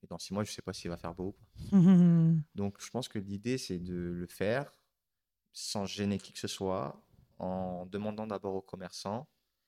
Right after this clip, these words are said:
Speaker 1: Et surtout, euh, à partir du moment où on s'aperçoit qu'on dérange quelqu'un, de s'arrêter et d'aller ailleurs.
Speaker 2: Voilà, j'allais te demander, est-ce qu'il y a des règles à respecter ? Tu viens de nous les donner.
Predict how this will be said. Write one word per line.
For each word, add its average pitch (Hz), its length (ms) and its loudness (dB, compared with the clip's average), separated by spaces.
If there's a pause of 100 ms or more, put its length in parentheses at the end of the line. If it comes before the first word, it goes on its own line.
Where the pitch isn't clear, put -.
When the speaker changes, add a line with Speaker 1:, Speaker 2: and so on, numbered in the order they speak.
(380)
Speaker 1:
Et 95 80 -10
surtout, - 540 -6 (260)
euh, 87 760 -4 (260)
à - 60 -18
partir - 240 -18
du 107 80 -10
moment 117 140 -2
où 98 120 -4
on 90 60 -6
s'aperçoit - 580 -4
qu'on 98 140 -14
dérange 107 420 -6
quelqu'un, 101 420 -8 (380)
de 90 60 -16
s'arrêter 87 460 -8 (260)
et 95 80 -12
d'aller 87 200 -2
ailleurs. 80 260 -6 (160)
Speaker 2:
Voilà, 165 320 6
j'allais 165 240 6
te 185 120 2
demander, 175 440 8
est-ce 185 160 6
qu'il 196 160 2
y 220 80 4
a 208 80 2
des 175 140 2
règles 165 540 8 (120)
à 156 100 6
respecter ? 165 540 8
Tu - 140 8
viens 175 180 12
de 185 60 10
nous 180 100 12
les 165 140 12
donner. 151 400 10